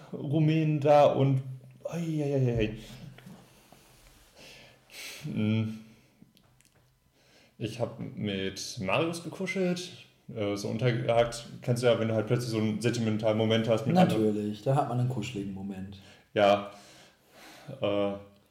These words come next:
Speaker 1: und ich kann mich noch dran erinnern, dass ich mich mit wem unterhalten hab. Am Ende, am nächsten Tag wurde mir halt erzählt, dass ich, äh, mit einer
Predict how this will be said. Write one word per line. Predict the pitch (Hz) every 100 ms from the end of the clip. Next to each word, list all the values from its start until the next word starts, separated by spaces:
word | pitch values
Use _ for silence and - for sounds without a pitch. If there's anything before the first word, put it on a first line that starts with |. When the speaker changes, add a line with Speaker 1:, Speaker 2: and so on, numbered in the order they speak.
| _ _ _ - - - _ _ _ _ -
Speaker 1:
und | 123 127 123
ich | 131 - - - -
kann | - 131 202
mich | 240 -
noch | 220 220 220 -
dran | 165 175 160
erinnern, | 151 - - - 196 220 202 202
dass | 135 143 -
ich | 127 127 - - - - _ - _ _ _ -
mich | 110 120 127
mit | 131 123 120
wem | 131 123
unterhalten | 123 110 117 156 165
hab. | 170 165 -
Am | - 107
Ende, | 110 127 127 127 127 120 127 -
am | 110
nächsten | 117 - 135
Tag | 135 131
wurde | 127 127
mir | 123
halt | 120 123 - -
erzählt, | 110 - 113 113 - - - - - -
dass | 113 113
ich, | 127 120 87
äh, | - - 104 101 101 95 - - _ _ _ _ _ _ _ - - - _ _ _ _ _ -
mit | 107 107 107 117
einer | 107 101 101